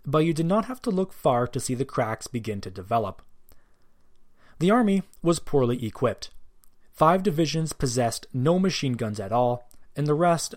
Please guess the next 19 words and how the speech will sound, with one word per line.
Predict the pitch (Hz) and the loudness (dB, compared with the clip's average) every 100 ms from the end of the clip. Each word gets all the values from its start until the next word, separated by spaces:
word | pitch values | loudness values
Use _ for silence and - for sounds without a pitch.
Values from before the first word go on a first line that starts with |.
| - | -4
were | 156 | -2
woefully | 147 175 190 - 208 | 2 2 0 -2 -6
short | - 139 120 | -2 0 0
on | 104 | -2
artillery. | 95 95 135 120 107 95 - - - - - - - _ - - - | -6 -4 -2 0 -2 -6 -14 -20 -20 -20 -20 -20 -20 _ -20 -10 -4
In | 123 | -2
fact, | 131 120 - - - - - | 0 0 -2 -12 -20 -20 -6
most | 147 165 190 - | 4 6 6 2
of | 151 | 0
the | 156 | 4
artillery | 147 - 147 127 127 | 2 2 0 2 2
pieces | - 113 120 110 | 0 -6 -4 -4
Romania | 113 107 107 104 95 | -4 -4 -4 -6 -8
possessed | 110 107 135 135 - - - - | -6 -2 -2 -2 -8 -16 -8 -2
were | 165 | 0
on | 170 220 139 | 2 0 0
lease | 117 113 - | -4 -4 -6
from | 101 101 | -8 -2
Germany. | 143 139 107 101 | 0 0 -2 -6